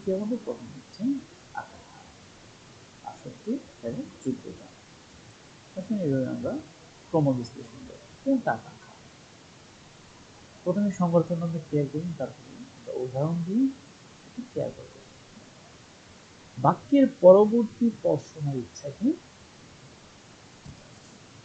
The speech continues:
আকাঙ্ক্ষা বলে। সার্থক বাক্যের জন্য আকাঙ্ক্ষা পরিপূর্ণ হতে হয়। কি বলছি? বাক্যের পরবর্তী পদ শোনার ইচ্ছাকে আকাঙ্ক্ষা বলে। উদাহরণ কি?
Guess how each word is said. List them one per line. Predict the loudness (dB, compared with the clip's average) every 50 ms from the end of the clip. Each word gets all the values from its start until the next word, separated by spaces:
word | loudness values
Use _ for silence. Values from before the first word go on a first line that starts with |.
| -20 -20 -20 -20 -14 -10 -10 -8 4 8
আকাঙ্ক্ষা | 8 8 10 10 6 6 6 6 4
বলে। | 4 2 2 -2 -8 -12 -16 -20 -20 -20 -20 -20 -20 -20 -20 -20 -20 -20 -20 -20 -20 -20 -20 -20 -20 -20 -20 -20 -20 -20 -20 -20 -20 -20 -20 -20 2 8
সার্থক | 12 12 12 12 12 12 12
বাক্যের | 12 12 12 12 12 12 12
জন্য | 12 12 12 12
আকাঙ্ক্ষা | 12 12 12 12 12 10 8 12
পরিপূর্ণ | 12 12 12 12 10 6 4 2 0
হতে | -2 -2 -2 -4 -4
হয়। | -4 -4 -10 -14 -18 -20 -20 -20 -20 -20 -20 -20 -20 -20 -20 -20 -20 -20 -20 -18 -2 10
কি | 12 12 12
বলছি? | 12 12 12 10 10 10 10 10
বাক্যের | 12 12 12 12 12 8 2 -2 8 12 12 12 12 12 10 12
পরবর্তী | 12 12 12 12 12 12 12 12 12 12 12 12 10 10 10 10 12
পদ | 12 12 12 12 12
শোনার | 12 12 10 12 12 12 12 12
ইচ্ছাকে | 12 10 8 6 6 8 10 10
আকাঙ্ক্ষা | 8 8 6 -2 -12 -14
বলে। | -14 -14 -16 -20 -20 -20 -20 -20 -20 -20 -20 -20 -20 -20 -20 -20 -20 -20 -20 -18 -18 -18 -16 -18 -18 -18 -18 -18 -18 -20 -20 -20 -20 -20 -20 4 8
উদাহরণ | 10 10 12 10 10 8
কি? | 4 2 0 0